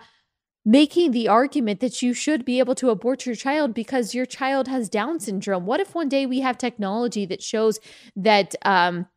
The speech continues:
we can tell that our child is going to have autism, or our child isn't going to have the highest I Q in the world, or the child,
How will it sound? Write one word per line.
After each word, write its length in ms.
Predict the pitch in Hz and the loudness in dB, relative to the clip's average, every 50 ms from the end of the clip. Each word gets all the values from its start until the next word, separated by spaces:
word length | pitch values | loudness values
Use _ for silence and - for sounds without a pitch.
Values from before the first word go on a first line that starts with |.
| _ _ _ _ _ _ _ | _ _ _ _ _ _ _
we 180 | 233 226 240 233 | 2 2 2 4
can 200 | - 254 220 196 | 4 4 2 4
tell 280 | - 226 220 233 233 185 | 2 2 4 4 4 4
that 160 | 202 196 196 | 2 2 2
our 100 | 196 196 | 0 -4
child 320 | - - 226 214 214 208 | -2 -2 0 2 2 2
is 120 | 202 185 - | 0 -2 -4
going 200 | - 208 214 202 | -4 -4 -4 -4
to 80 | 214 | -4
have 140 | 190 208 190 | -4 -6 -6
autism, 540 | - 170 175 214 - - 233 185 170 180 175 | -6 -6 -6 -6 -4 -4 -4 -2 -2 -4 -4
or 80 | 175 180 | -2 -2
our 100 | 185 202 | -2 -2
child 380 | - - 233 220 226 226 202 | -2 0 2 2 2 2 2
isn't 200 | 196 185 220 202 | 0 -6 -6 -8
going 220 | 196 - 214 220 202 | -4 -4 -2 -2 -2
to 80 | 214 | -2
have 240 | 202 202 214 214 196 | -2 -2 -2 -2 -2
the 80 | 208 202 | -2 -2
highest 400 | 196 202 208 214 202 202 - - - - - - - | -2 0 0 0 0 -2 -6 -12 -20 -20 -20 -18 -4
I 100 | - 214 | -2 -2
Q 280 | 214 - - 254 254 254 | -2 0 0 0 4 4
in 80 | 254 226 | 4 4
the 80 | 226 | 4
world, 300 | 208 196 196 190 190 185 | 4 4 4 4 4 4
or 80 | 208 202 | 2 0
the 120 | 175 202 | 0 -2
child, 520 | - - 240 220 214 214 220 214 214 202 | -2 0 0 2 2 4 4 2 2 0